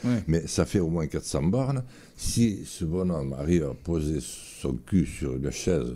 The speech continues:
Speaker 1: Une fois
Speaker 2: ne
Speaker 1: par
Speaker 2: serait-ce
Speaker 1: semaine.
Speaker 2: qu'un quart d'heure,
Speaker 1: Ouais.
Speaker 2: euh, qu'est-ce que tu veux qu'il ait à raconter à sa femme le
Speaker 1: D'accord.
Speaker 2: soir ?
Speaker 1: Je suis d'accord.
Speaker 2: Euh, rien de très intéressant. Donc, par contre, la province,
Speaker 1: Hmm.
Speaker 2: elle, elle parle.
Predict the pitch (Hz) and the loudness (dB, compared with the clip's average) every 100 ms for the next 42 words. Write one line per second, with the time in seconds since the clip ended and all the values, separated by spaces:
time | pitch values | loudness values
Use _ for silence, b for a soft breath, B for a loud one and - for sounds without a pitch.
0 | - 107 113 98 - 87 104 101 73 - | -2 0 0 0 2 0 0 -2 -2 -2
1 | 64 113 147 71 64 107 107 104 95 B | 0 2 2 -2 -6 0 2 0 -2 B
2 | B B B - 69 69 69 95 - 78 | B B B 0 2 2 0 -2 0 -2
3 | - 82 95 82 87 80 67 65 69 73 | 0 0 0 0 -2 -2 -4 -4 -4 -2
4 | 110 - 69 80 92 69 78 85 71 - | -4 -2 -4 -4 -2 -2 -2 -2 -2 -4
5 | - - - 87 80 65 - 69 64 82 | -10 -12 -6 -4 -2 -4 -6 -2 4 4
6 | 98 92 65 87 71 64 64 64 - 58 | 4 0 -2 -2 -2 -4 -4 -6 -6 -8
7 | - B - 101 120 147 - - - 110 | -10 B 0 0 2 -2 -6 -6 -4 -4
8 | - - 104 127 110 87 78 64 - - | -4 -4 -4 -4 -4 -2 0 -2 -6 -14
9 | - - - - - 107 120 110 90 113 | -14 -16 -20 -12 0 2 4 0 -2 -4
10 | 107 71 71 - 76 - | -4 -6 -6 -4 -6 -6